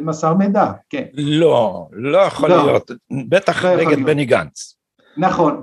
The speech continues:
Speaker 1: אפ-, מקור שלישי זה מכתבים אנונימיים, זה הכלי הכי חזק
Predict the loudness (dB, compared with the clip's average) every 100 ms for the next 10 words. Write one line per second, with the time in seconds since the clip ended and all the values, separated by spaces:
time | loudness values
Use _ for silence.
0 | -2 -2 0 0 0 0 0 0 -2 -2
1 | 0 0 0 0 0 -2 -2 0 0 2
2 | 2 2 2 0 -4 -6 -2 2 2 0
3 | -8 -6 -2 0 -2 -4 -2 -2 0 0